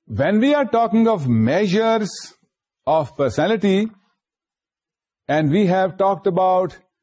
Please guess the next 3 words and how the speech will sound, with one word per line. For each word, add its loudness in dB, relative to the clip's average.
objective, -2
situational, -2
and -2